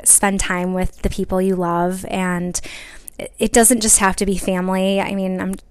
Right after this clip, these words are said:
friends, whoever it is that is important in your life, make time to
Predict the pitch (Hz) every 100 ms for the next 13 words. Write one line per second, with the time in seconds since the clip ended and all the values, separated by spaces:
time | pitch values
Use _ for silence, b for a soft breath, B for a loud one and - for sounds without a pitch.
0 | - - - - 208 196 196 196 196 -
1 | - - 175 - 220 208 214 233 214 190
2 | 175 180 - - 185 185 185 196 - 190
3 | 190 185 180 180 180 - 247 294 - 202
4 | 190 190 185 - B B B B B -
5 | - 226 208 196 190 185